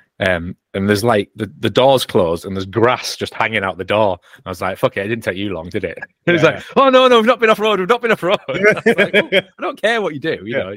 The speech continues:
Speaker 1: it's your car, you do what you want." Um, it wouldn't start, totally dead. So basically, give him his money back.
Speaker 2: Yeah.
Speaker 1: He fucks off.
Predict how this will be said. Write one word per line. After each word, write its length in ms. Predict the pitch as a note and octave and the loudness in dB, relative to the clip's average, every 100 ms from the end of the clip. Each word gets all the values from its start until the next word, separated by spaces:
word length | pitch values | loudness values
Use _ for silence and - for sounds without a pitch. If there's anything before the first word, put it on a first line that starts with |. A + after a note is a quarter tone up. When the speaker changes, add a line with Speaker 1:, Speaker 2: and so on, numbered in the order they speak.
| - | -14
Speaker 1:
it's 120 | A#2+ | -8
your 160 | C#3+ | -6
car, 180 | C3+ A#2 | -6 -8
you 60 | F#2+ | -8
do 60 | G2 | -10
what 60 | |
you 60 | F2+ | -12
want." 160 | G#2 _ - - _ B3 A3+ _ - | -14 _ -20 -20 _ -20 -20 _ -2
Um, 340 | G#2 G2 G2+ A2+ | 0 0 -4 -2
it 100 | C3+ | 2
wouldn't 240 | D3 A2+ | 2 0
start, 320 | - E2 E2 _ | -8 -10 -12 _
totally 260 | A2+ F2 | -2 -2
dead. 260 | F2 D#2+ D#2 _ - _ _ _ _ _ _ _ | -6 -12 -12 _ -20 _ _ _ _ _ _ _
So 80 | - | -8
basically, 480 | G#2 G#2+ - F2 E2+ _ | 0 0 -2 -10 -12 _
give 140 | - G#2 | -2 -2
him 20 | |
his 120 | F2+ | -2
money 160 | F2+ F2 | -8 -8
back. 320 | F2 E2+ - G#2 _ _ _ _ _ - | -8 -10 -12 -20 _ _ _ _ _ -16
Speaker 2:
Yeah. 160 | G#2+ D#2 _ - | -16 -16 _ -6
Speaker 1:
He 80 | G2 | -6
fucks 320 | - F2 - | -6 -10 -8
off. 320 | D#2+ - - | -10 -12 -20